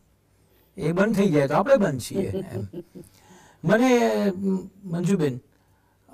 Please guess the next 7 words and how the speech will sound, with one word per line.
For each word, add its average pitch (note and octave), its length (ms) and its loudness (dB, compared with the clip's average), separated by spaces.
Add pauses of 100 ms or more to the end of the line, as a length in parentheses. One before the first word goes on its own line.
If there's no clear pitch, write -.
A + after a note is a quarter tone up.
(160)
અત્યારના A3+ 840 4
હવે G3 340 6
એવી F#3 340 0
આપની F3 280 -4
એવી F3 340 0
કોઈ D#3+ 380 -4
ખ્વાહિશ, D3+ 640 -2